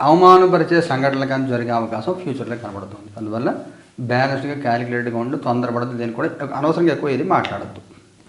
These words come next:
కుటుంబపరంగా, సామాజికంగా ఎలా ఉంటుంది? కుటుంబపరంగా king of pentacles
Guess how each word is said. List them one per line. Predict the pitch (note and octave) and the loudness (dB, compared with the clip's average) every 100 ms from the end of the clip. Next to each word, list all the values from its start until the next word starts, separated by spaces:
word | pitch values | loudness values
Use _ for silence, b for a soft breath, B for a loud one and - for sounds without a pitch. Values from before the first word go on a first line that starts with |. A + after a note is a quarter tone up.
| b b b b _ | b b b b _
కుటుంబపరంగా, | A3+ A3+ G#3 G#3 G3+ | 4 4 6 4 4
సామాజికంగా | F3 D3+ C3+ A#2 A#2+ | 4 4 4 2 0
ఎలా | C#3 | 0
ఉంటుంది? | - - - - - - - _ - _ _ _ b b b b b | -2 -10 -16 -20 -20 -20 -20 _ -20 _ _ _ b b b b b
కుటుంబపరంగా | E3 E3+ E3 E3 D#3+ | 0 0 0 0 -2
king | - A2 | -2 -4
of | A2 - - | -4 -4 0
pentacles | F3 F3+ F#3 | 2 2 -2